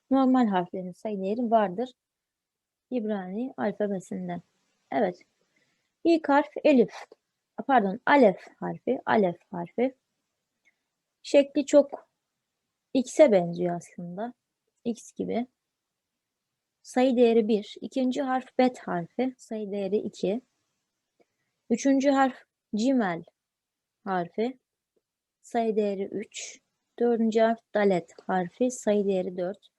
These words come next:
Arapçadaki yine altıya da benziyor bu harf. He, hey harfi. Hey harfi.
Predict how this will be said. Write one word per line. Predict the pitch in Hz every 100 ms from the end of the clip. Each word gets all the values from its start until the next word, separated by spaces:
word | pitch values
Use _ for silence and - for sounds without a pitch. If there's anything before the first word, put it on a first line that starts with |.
| _ _ -
Arapçadaki | 196 190 - 202 190 185
yine | 196 185 190
altıya | 196 180 - 185
da | 180
benziyor | 180 165 165 180 185 226 _
bu | 185
harf. | 170 196 - _ _ _ _ _ _ _ _ _ _ _ _ _ _ _ _ _ _ _ -
He, | 294 302 285 - _ _ _
hey | - 294 285 247 180 170
harfi. | - 185 170 170 202 214 247 _ _ _ _ _ _ _ _ _ _ _ _ _ _ _ _ _ -
Hey | 220 220 196 175 165 _
harfi. | 170 160 - 214